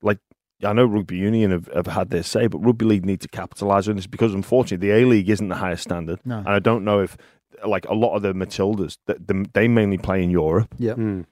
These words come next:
Speaker 1: But there's an appetite for, for women's sport, so why don't we jump on the back of this and get,
Speaker 3: Yeah.
Speaker 1: get in the ta-, get in the, the, the tailwind of it?
Speaker 2: Mm.
Speaker 3: Well, you,
Speaker 1: Uh,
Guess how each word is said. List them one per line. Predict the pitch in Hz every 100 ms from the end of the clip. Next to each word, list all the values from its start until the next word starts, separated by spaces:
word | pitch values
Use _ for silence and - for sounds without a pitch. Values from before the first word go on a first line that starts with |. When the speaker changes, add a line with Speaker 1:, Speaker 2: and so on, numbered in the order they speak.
| _ -
Speaker 1:
But | 123 107
there's | 104
an | 107
appetite | 110 113 - - 117 -
for, | - 98
for | - 104
women's | 98 98 92
sport, | - - 113 131
so | -
why | 98 107
don't | 117 120
we | 101 92 - _ 87
jump | 117 107 92
on | 101
the | 95
back | 98 92 -
of | 92
this | 95 -
and | 92
get, | 82 101 - _ _ -
Speaker 3:
Yeah. | 104 95
Speaker 1:
get | 113
in | 107
the | 98
ta-, | - 104 - 87
get | 110 78
in | 98
the, | 92 90 73
the, | 92 73
the | 85
tailwind | - 95 95 117 131 127 127
of | 120
it? | 120 -
Speaker 2:
Mm. | 135 113 101 _ _ _ _ -
Speaker 3:
Well, | 131
you, |
Speaker 1:
Uh, | 143